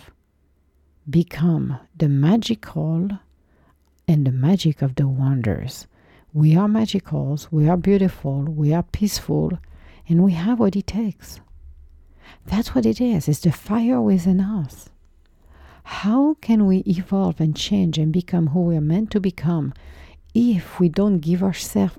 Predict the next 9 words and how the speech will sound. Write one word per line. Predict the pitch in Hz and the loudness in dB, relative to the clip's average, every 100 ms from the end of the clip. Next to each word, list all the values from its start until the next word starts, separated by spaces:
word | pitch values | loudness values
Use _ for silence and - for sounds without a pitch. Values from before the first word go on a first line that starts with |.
| - | -14
a | - | -12
chance? | - - 151 147 113 - - - _ _ _ _ _ _ _ _ _ - - - | -6 -4 -4 -4 -6 -14 -20 -20 _ _ _ _ _ _ _ _ _ -20 -16 -4
A | 180 | -4
chance | - - 220 240 247 240 - _ - | -2 -2 0 0 -2 -4 -12 _ -2
of | 170 165 - - 151 | 2 2 -2 -6 -2
being | 190 196 185 127 - - _ _ - - - - | 0 0 -2 -4 -10 -20 _ _ -20 -20 -20 -6
the | 175 | 0
most | 165 160 - | 0 0 -2
amazing | 147 147 190 233 208 160 135 127 131 | -2 2 2 2 0 0 0 -4 -6